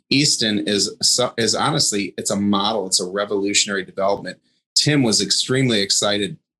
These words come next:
for this programming, especially for, for our commercial agents and brokers, um, to be able to present how Easton has become such a world-class development.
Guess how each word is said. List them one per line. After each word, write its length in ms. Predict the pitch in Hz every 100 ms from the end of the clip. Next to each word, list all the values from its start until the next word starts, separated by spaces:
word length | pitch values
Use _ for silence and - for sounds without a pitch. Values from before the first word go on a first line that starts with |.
| -
for 100 | 101
this 260 | 95 - _ -
programming, 520 | 110 107 107 95 95
especially 480 | 92 - 131 - 120
for, 300 | 117 113 110
for 160 | - 110
our 80 | 95
commercial 600 | - 95 104 - 101 95
agents 380 | 101 95 92 -
and 140 | 90
brokers, 560 | 98 95 95 80 - - _ _ _ -
um, 220 | 107 101
to 120 | 104
be 180 | 95 101
able 240 | 104 101 101
to 140 | 101
present 500 | 82 98 104 101 87 - _ -
how 240 | 101 98
Easton 420 | 104 101 - 98 92
has 200 | 95 -
become 420 | 92 - 101 95
such 320 | - 98 -
a 180 | 95 85 _ _ _
world-class 720 | 101 104 98 92 - 98 95 -
development. 680 | 92 95 95 - 95 92